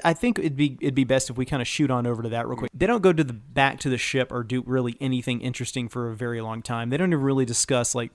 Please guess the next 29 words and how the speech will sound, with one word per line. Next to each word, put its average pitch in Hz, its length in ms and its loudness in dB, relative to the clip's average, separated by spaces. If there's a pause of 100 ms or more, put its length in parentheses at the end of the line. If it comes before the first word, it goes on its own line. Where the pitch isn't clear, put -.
cool 127 240 0
sci-fi 120 380 0
concepts 131 520 -2
until 151 220 2
they 226 100 6
start 185 240 2
actually 151 280 -2
talking 180 520 -2
to 135 100 -6
the 117 80 -4
sphere, 113 460 -4 (500)
uh, 117 380 -2
which 123 680 -2
is 123 260 0
calling 147 360 2
itself 123 420 -2
Jerry, 120 640 -6 (100)
and 127 140 -2
it's 123 160 -4
a 123 40 -4
very 135 400 4
strange 135 580 0
situation 123 500 -2
going 120 180 -2
on. 117 140 -2
They, 120 140 -2
they, 123 200 -2
the, 117 240 -4
the, 120 260 -4